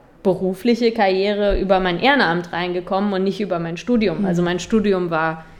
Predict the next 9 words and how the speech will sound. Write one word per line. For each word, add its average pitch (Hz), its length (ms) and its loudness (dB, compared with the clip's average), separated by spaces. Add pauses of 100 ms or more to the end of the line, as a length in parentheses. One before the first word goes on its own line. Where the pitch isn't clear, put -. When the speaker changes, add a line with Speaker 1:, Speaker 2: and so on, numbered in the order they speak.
(140)
Speaker 1:
inhaltlich 202 540 4
passend 339 420 0
und 196 140 -2
nützlich, 330 640 -2
aber, 175 560 0
ähm, 180 260 -4
letzten 180 320 -2
Endes, 220 640 -4
äh, 185 300 -4